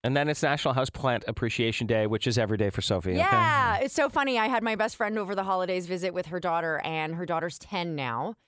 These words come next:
Speaker 2: And that's such a funny age because they're still young and they're still little. They're
Speaker 1: Yeah.
Speaker 2: still kids, but they think they're so grown up.
Speaker 1: Right.
Speaker 2: And they act more grown up than little kids, but they're still kids.
Speaker 1: Right.
Speaker 2: And
Speaker 1: That's right. <laughs>
Speaker 2: so,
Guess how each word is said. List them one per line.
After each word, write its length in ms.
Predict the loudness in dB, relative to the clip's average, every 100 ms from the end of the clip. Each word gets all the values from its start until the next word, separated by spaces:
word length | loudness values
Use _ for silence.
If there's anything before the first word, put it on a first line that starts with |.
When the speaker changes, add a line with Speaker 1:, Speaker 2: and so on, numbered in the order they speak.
| _ _ -4
Speaker 2:
And 160 | -2 0
that's 200 | 0 -2
such 140 | -4
a 80 | -2
funny 300 | 0 0 -2
age 380 | -2 -4 -6 -6
because 400 | -6 -2 -2 -2
they're 100 | -6
still 320 | -4 -2 -2
young 400 | 0 0 0 -2
and 100 | -4
they're 60 |
still 260 | -4 -4 -2
little. 320 | -2 -2 -2 -2
They're 100 | -2
Speaker 1:
Yeah. 80 | 0
Speaker 2:
still 120 | -2
kids, 420 | -4 -2 -2 -4
but 200 | -6 -2
they 180 | -2 -2
think 380 | -4 -4 -4 -4
they're 120 | -6
so 240 | -4 -4 -2
grown 280 | -2 -2
up. 240 | -2 -2 2
Speaker 1:
Right. 400 | 4 4 2 0 -4
Speaker 2:
And 120 | -2 -2
they 120 | -2
act 420 | 0 0 0 -6 -14 _
more 300 | -2 0 0
grown 240 | 0 0 2
up 120 | 0
than 180 | -2 -2
little 180 | -2 -4
kids, 240 | -4 -6
but 140 | -4
they're 120 | -4 -4
still 200 | -4 -6
kids. 380 | -4 -6 -6 0
Speaker 1:
Right. 260 | 0 0 -4 _ _ _ -6
Speaker 2:
And 360 | -4 -2 -2 0
Speaker 1:
That's 300 | 0 -2 -4
right. 120 | -6
<laughs> 140 | -6 -6
Speaker 2:
so, 420 | 0 2 2 0